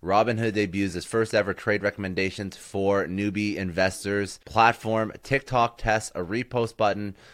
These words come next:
like Twitter for video sharing. And with growth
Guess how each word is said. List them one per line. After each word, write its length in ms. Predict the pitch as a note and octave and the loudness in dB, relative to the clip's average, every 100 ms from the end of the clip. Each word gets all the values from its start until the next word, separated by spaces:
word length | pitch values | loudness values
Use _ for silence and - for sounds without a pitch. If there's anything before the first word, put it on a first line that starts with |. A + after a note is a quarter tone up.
| - | -16
like 480 | F#2+ F#2+ A2+ A2 - | -2 4 4 2 -10
Twitter 420 | - A2 G2+ G2 | -4 0 2 2
for 160 | G2 F#2 | 0 -6
video 380 | D2+ A2 A#2+ G#2+ | -2 0 2 0
sharing. 500 | - A2+ A2 A2 G#2+ - - - - | 0 0 2 -2 -6 -16 -20 -20 -2
And 360 | G2+ G2 F#2 | 2 2 0
with 560 | - G#2 G#2+ - - F#2 | -4 0 0 0 -12 -10
growth 480 | F#2+ F#2+ A2+ C3+ | -6 2 4 4